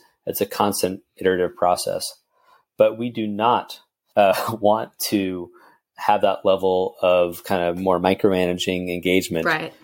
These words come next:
Speaker 1: because we're, we're, we're too small of a team, and I don't think it's a good, and it also denies a lot of empowerment, which is really important.
Speaker 2: Right.
Speaker 1: So the idea is that the logistical operation, the clinical decision so-, support software,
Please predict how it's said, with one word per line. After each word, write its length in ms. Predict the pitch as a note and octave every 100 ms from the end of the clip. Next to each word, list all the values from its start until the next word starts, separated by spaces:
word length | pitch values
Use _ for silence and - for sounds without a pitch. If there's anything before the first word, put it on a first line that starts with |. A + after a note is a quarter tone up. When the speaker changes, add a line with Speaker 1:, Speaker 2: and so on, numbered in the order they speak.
| _ -
Speaker 1:
because 760 | F#2 - - F#2+ F2+ F2 - - _ _ _ _ -
we're, 140 | F2+ - -
we're, 220 | G2 F#2+ -
we're 80 | F2+
too 180 | - -
small 320 | - F2 F2
of 60 |
a 100 | E2+
team, 300 | - G#2 G#2+
and 100 | F#2+
I 60 | E2+
don't 240 | F#2 F#2+
think 160 | - F#2
it's 400 | F2+ - - - _ _ _ _ - _
a 60 | -
good, 320 | - C3+ D3
and 120 | A2+
it 60 | F#2+
also 360 | G2 F#2+ F#2 F2+ -
denies 320 | F2+ F2+ F2+ F2+
a 40 |
lot 140 | F2
of 80 | E2+
empowerment, 640 | E2 - - F#2 F2 F2+ -
which 160 | F#2+
is 140 | F2+ F2
really 120 | E2+
important. 460 | F2 - - - -
Speaker 2:
Right. 340 | - - - _
Speaker 1:
So 140 | -
the 100 | A2
idea 420 | A2+ G#2+ B2+ C3+ B2
is 140 | G#2+
that 320 | A2+ G2 F#2+ _ _ _ _ _ _
the 80 | -
logistical 460 | G2 G2 A#2+ - A#2+
operation, 540 | A2 G#2+ G2+ F#2+ G2+
the 80 | F#2
clinical 320 | - G2 -
decision 320 | E2+ - A2
so-, 240 | G#2 A2 G#2
support 360 | - - G2+ G2
software, 640 | G2 F#2+ - G#2 F#2 F2+